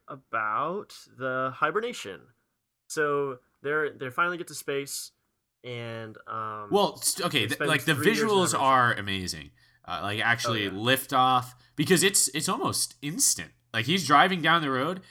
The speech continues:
Speaker 2: and then the
Speaker 1: Right, and then the
Speaker 2: rocket
Speaker 1: countdown
Speaker 2: is
Speaker 1: starts,
Speaker 2: lifting
Speaker 1: yeah.
Speaker 2: off. Yeah. Uh, in fact, yeah, the countdown starts while he's <laughs> still in the truck, and it's, I, I don't, uh, yeah, visually stunning. Uh, everything that happens in space looks so cool,
Speaker 1: Oh, yeah,
Speaker 2: especially
Speaker 1: especially all the, the lack of sound.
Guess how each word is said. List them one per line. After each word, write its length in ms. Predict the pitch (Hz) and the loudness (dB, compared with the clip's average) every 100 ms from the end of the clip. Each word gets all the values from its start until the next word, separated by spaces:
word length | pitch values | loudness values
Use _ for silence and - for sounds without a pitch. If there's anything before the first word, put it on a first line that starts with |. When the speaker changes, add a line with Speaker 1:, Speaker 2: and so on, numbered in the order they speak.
| _ | _
Speaker 2:
and 160 | 156 151 | 0 0
then 240 | 143 135 | -2 -2
the 100 | 117 | 0
Speaker 1:
Right, 120 | 123 | 0
and 80 | 120 | 0
then 40 | 127 | -2
the 40 | 131 | 2
Speaker 2:
rocket 180 | 131 139 | 4 4
Speaker 1:
countdown 160 | 123 | 2
Speaker 2:
is 60 | 113 | 2
Speaker 1:
starts, 120 | 107 | 0
Speaker 2:
lifting 320 | 127 101 107 | 0 -2 -4
Speaker 1:
yeah. 60 | 101 | -4
Speaker 2:
off. 160 | 90 - - | -4 -6 -10
Yeah. 320 | 107 104 92 - - - _ | -6 -4 -6 -12 -20 -20 _
Uh, 240 | 95 90 90 | -4 -4 -4
in 120 | 139 | -4
fact, 260 | 135 143 123 | 0 0 2
yeah, 200 | 165 90 | 2 2
the 140 | 113 | -4
countdown 400 | 123 131 127 123 | -4 -4 -2 -2
starts 500 | 120 - 147 135 127 | -2 0 2 2 0
while 100 | 131 | -2
he's 160 | 120 120 | -2 -4
<laughs> 80 | - | -4
still 180 | - 110 | -4 -4
in 120 | 139 | -4
the 80 | 107 | -8
truck, 440 | - 139 110 - _ - - _ | -8 -4 -6 -8 _ -20 -20 _
and 420 | 117 113 113 107 | 0 2 2 0
it's, 300 | 107 104 - - _ - | -2 0 0 -2 _ -12
I, 300 | - 123 - | -4 -2 2
I 100 | 147 | 4
don't, 420 | 143 113 123 131 | 2 0 0 0
uh, 40 | 131 | 0
yeah, 240 | 131 98 101 | 0 0 -2
visually 420 | 165 196 196 151 | -2 0 0 0
stunning. 520 | - 113 101 92 92 | 0 -2 -2 -4 -6
Uh, 60 | 101 | -6
everything 400 | 117 147 156 143 | -4 -2 -4 -4
that 120 | 117 | -4
happens 340 | 117 107 101 | -4 -4 -8
in 60 | 98 | -6
space 360 | - 101 92 95 | -6 -4 -6 -8
looks 160 | 95 | -10
so 180 | - 92 | -10 -10
cool, 340 | - 90 80 - | -12 -14 -14 -18
Speaker 1:
Oh, 280 | _ _ 127 | _ _ -2
yeah, 20 | |
Speaker 2:
especially 580 | 123 147 156 117 180 175 | 0 2 2 0 0 2
Speaker 1:
especially 220 | 156 170 | 2 0
all 160 | 151 135 | 0 -2
the, 320 | 135 123 120 | -4 -6 -8
the 100 | 127 | -10
lack 260 | 120 120 120 | -2 -2 -2
of 80 | 117 | -6
sound. 420 | - 113 120 131 | -8 -6 -6 -10